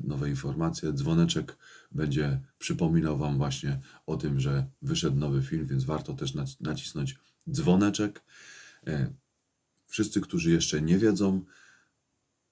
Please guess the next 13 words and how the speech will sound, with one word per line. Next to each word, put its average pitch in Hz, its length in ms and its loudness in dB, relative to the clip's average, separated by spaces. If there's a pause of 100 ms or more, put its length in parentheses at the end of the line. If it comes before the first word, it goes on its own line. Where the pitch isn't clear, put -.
(140)
warto 85 380 2
jest 69 180 -4
też - 280 -8
wesprzeć 92 600 -2
kanał. 90 340 0
Tam 73 180 -4
jest, 67 140 -4
są 73 300 -4
dodatkowe 78 540 -2
materiały, 78 640 0 (160)
materiały, 76 460 -2
które 73 280 -4
będę, 71 400 -2